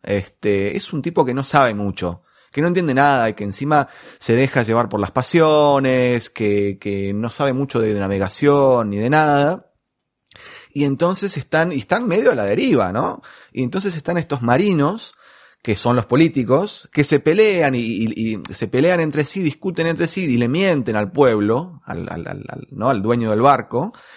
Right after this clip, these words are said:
eh, le mienten tratando de ganar el control de, del barco, pero para eso lo, lo adulan, le dicen cualquier cosa, le dan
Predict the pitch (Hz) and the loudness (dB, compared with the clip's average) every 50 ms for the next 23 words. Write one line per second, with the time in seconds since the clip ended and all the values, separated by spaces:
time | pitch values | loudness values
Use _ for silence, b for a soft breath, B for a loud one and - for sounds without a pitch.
0 | B B B B B B 113 113 113 113 110 110 123 147 202 220 220 208 208 - | B B B B B B 2 4 4 4 2 2 0 0 0 0 0 0 0 0
1 | 127 156 160 185 185 165 139 127 123 123 139 151 151 135 - - 127 120 117 110 | 0 0 2 2 4 2 2 2 2 2 2 0 0 0 -2 -2 -2 -2 0 0
2 | - 135 135 131 123 127 135 143 B B B B B B B - 104 107 98 95 | 2 4 4 4 4 2 -2 -6 B B B B B B B -6 -2 -2 0 0
3 | 92 92 104 104 104 143 156 139 117 98 90 104 95 92 107 113 107 107 131 151 | 0 0 0 2 4 4 4 4 2 -2 -4 -4 -2 -2 0 0 0 2 2 2
4 | 170 202 214 - - 226 208 180 135 120 117 110 104 98 98 98 101 107 139 165 | 2 2 0 0 0 0 2 2 2 2 2 2 2 2 0 0 2 2 4 4
5 | 170 165 156 147 135 127 123 120 120 117 117 110 101 92 90 92 110 107 - 107 | 4 4 4 2 2 2 2 2 0 0 -2 -2 -2 -2 -2 -2 -2 -4 -6 -6
6 | 104 98 92 92 - 110 104 - - 170 165 147 131 - - 120 101 104 104 110 | -6 -6 -4 -4 -4 -4 -2 2 4 4 4 4 2 -2 -4 -4 -2 0 2 2
7 | 123 135 139 139 143 151 160 | 2 2 2 2 0 -4 -6